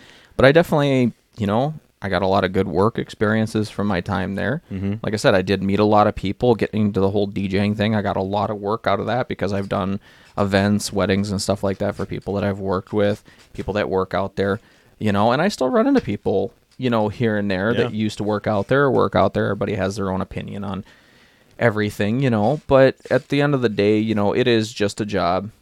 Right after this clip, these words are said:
Speaker 1: You know, you kinda gotta leave the crap at the door when you leave. And I
Speaker 2: Yeah.
Speaker 1: don't think I did that enough. And I think I just, I just worked too much. I mean, I remember,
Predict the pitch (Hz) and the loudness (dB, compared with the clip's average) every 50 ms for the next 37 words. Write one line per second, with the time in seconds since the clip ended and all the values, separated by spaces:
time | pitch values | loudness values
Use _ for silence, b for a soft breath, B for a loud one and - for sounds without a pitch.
0 | _ _ _ - 113 104 95 98 95 92 - 107 101 101 95 98 98 98 95 95 | _ _ _ -10 -8 -6 -4 -4 -6 -4 -4 -2 -2 -2 -2 -2 -2 -2 -2 -4
1 | 101 98 98 98 98 95 98 95 - 90 85 80 95 95 - _ _ _ _ _ | -2 -2 0 0 0 -2 -2 -2 -2 0 0 0 -2 -4 -10 _ _ _ _ _
2 | _ _ _ _ _ _ _ _ _ _ - - - 101 98 98 - 98 - 101 | _ _ _ _ _ _ _ _ _ _ -4 -2 0 0 0 0 -2 -6 -8 -8
3 | 98 98 104 98 98 98 98 98 101 101 95 92 95 101 104 98 98 98 104 110 | -4 0 0 2 2 2 0 -2 -2 -4 -4 -6 -4 -4 -2 -2 -2 -2 -4 -4
4 | - - - _ 92 90 95 98 101 104 101 87 - 110 104 101 104 95 95 95 | -6 -12 -14 _ -6 -4 -2 0 0 0 -2 -2 -2 -4 -2 0 0 2 2 2
5 | 98 101 107 - _ _ _ _ _ _ _ - 107 98 98 104 101 98 98 98 | 0 -2 -4 -10 _ _ _ _ _ _ _ -4 -4 -2 0 0 0 0 0 0
6 | 101 98 98 98 - - - - - 98 98 95 98 104 113 104 101 - 90 - | -2 -2 -2 -2 -4 -8 -14 -10 -8 -6 -4 -4 -6 -6 -6 -6 -4 -4 -4 -4
7 | - - - - - - 101 98 98 - - - - - - - - 101 98 - | -8 -12 -12 -12 -6 -4 -4 -4 -4 -8 -10 -12 -12 -10 -12 -10 -8 -8 -4 -2
8 | 98 104 107 104 104 110 110 110 104 104 104 101 | -2 0 2 2 2 2 2 2 2 2 0 -2